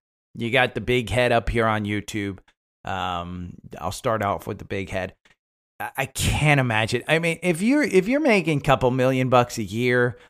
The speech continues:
on Wall Street, I, I'd assume you leave either at lunchtime or you leave, you know, last night for the Hamptons, um,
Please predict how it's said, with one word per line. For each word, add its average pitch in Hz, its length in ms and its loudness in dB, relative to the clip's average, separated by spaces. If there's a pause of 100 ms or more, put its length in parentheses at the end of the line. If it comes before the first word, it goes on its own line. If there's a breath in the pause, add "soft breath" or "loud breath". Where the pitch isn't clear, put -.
on 117 240 -2
Wall 131 280 4
Street, 131 500 0 (1000)
I, 160 260 2
I'd 165 60 4
assume 214 600 4
you 156 160 6
leave 147 720 0
either 143 320 2
at 110 140 -4
lunchtime 175 840 0 (380 loud breath)
or 135 540 6 (420)
you 147 160 2
leave, 139 640 2
you 165 140 2
know, 117 200 0 (120)
last 120 320 2
night 143 340 4
for 185 140 0
the 165 80 4
Hamptons, 190 720 0 (340)
um, 120 380 0